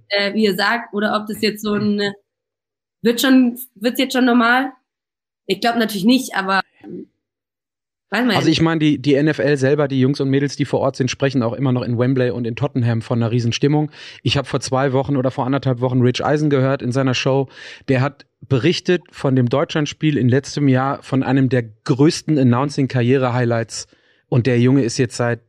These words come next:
Speaker 2: weiß ich nicht, dreißig, fünfunddreißig Jahren dabei. Meinte die, also so diese typische Sache, wie lange wir im Stadion waren, mit der Musik, mit allem, mit diesem,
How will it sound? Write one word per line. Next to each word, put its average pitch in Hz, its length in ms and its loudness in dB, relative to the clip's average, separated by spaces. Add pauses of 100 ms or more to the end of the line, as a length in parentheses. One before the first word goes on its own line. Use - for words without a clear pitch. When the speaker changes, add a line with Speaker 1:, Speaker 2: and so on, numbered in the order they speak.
(100)
Speaker 2:
weiß 120 240 -4
ich 120 60 4
nicht, - 300 -4 (180)
dreißig, 131 520 -4
fünfunddreißig 147 600 0
Jahren 135 200 0
dabei. 123 360 -2 (360)
Meinte 127 220 2
die, 123 160 0
also 127 200 0
so 120 180 0
diese 123 220 -2
typische 135 260 -4
Sache, 131 180 -2 (100)
wie 123 140 0
lange 131 280 2
wir 131 140 2
im 123 80 0
Stadion 123 540 -2
waren, 110 260 -2
mit 117 140 0
der 127 80 2
Musik, 123 480 0
mit 123 180 0
allem, 131 280 0
mit 117 140 0
diesem, 123 220 2